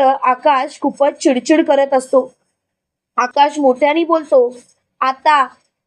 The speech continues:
रागिणी पटवर्धन जेलमध्ये जाण्याची तू सुरुवात कर." तेव्हा लगेच रागिणी बोलते, "पुरे, तुम्ही माझ्याशी असं वागू शकत नाही.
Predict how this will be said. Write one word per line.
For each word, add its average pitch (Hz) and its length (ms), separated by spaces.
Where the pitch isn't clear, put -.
रागिणी 269 480
पटवर्धन 302 800
जेलमध्ये 294 520
जाण्याची 285 640
तू 320 200
सुरुवात 285 400
कर." 277 180
तेव्हा 320 380
लगेच 294 560
रागिणी 285 420
बोलते, 320 380
"पुरे, 302 480
तुम्ही 320 280
माझ्याशी 311 500
असं 320 380
वागू 294 280
शकत 311 440
नाही. 285 380